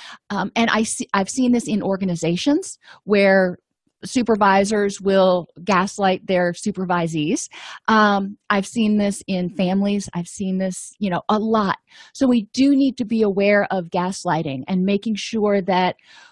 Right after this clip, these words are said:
we are not, um, that, that we are being honest with one another constantly, and there's an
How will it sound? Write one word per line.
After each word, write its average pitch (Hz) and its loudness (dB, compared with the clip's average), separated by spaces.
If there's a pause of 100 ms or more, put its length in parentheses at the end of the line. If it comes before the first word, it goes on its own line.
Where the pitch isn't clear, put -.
(140)
we 220 2
are 202 2
not, 208 0 (460)
um, 175 -6 (480)
that, 202 0
that 247 4
we 262 4
are 240 4
being 220 0
honest 180 -2
with 220 0
one 196 0
another 170 0 (480)
constantly, 190 -2
and 175 -2
there's 180 -4
an 202 -2